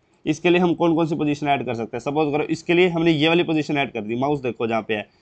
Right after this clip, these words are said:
ये वाली पोजीशन हम ऐड कर सकते हैं इस वाले के लिए, क्योंकि ये एक वैलिड है इसके according। तो हमने ये वाली पोजीशन ऐड कर दी, तो हमारे क्यू के अंदर ऐड कर दिया, but हमने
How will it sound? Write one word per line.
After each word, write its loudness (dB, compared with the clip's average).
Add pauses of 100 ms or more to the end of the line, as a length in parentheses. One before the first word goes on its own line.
(100)
ये 2
वाली 4
पोजीशन 0
हम 4
ऐड 4
कर -2
सकते -6
हैं 0
इस -2
वाले 0
के 0
लिए, -2
क्योंकि -6
ये 4
एक -4
वैलिड 0
है 4
इसके -2
according। -4 (360)
तो 0
हमने 4
ये 6
वाली 4
पोजीशन 2
ऐड 2
कर -2
दी, -4 (220)
तो -4
हमारे 4
क्यू 2
के -2
अंदर 2
ऐड 4
कर 0
दिया, 0
but -4
हमने 0